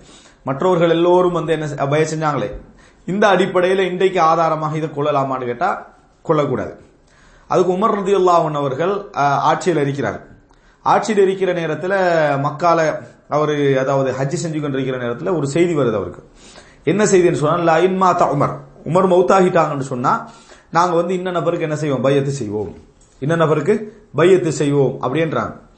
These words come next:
இது கேள்விப்பட்டோடனே உமர் ரலியல்லாஹு அன்ஹு அவர்களுக்கு தெரிந்தானே, இந்த இது, இது ஒரு ஃபித்னாவுடைய ஒரு பாப் இது.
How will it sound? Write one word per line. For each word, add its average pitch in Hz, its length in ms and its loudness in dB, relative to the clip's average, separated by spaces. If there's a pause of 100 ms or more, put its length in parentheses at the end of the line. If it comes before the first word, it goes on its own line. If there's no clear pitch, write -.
(520)
இது 185 200 2
கேள்விப்பட்டோடனே 214 720 2
உமர் 226 300 4
ரலியல்லாஹு 202 480 4
அன்ஹு 185 120 0
அவர்களுக்கு 180 400 2
தெரிந்தானே, 175 520 -2 (500)
இந்த 156 320 2
இது, 160 120 2 (120)
இது 160 140 0
ஒரு 160 120 0
ஃபித்னாவுடைய 170 460 2
ஒரு 156 100 4
பாப் 147 220 4
இது. 98 160 -4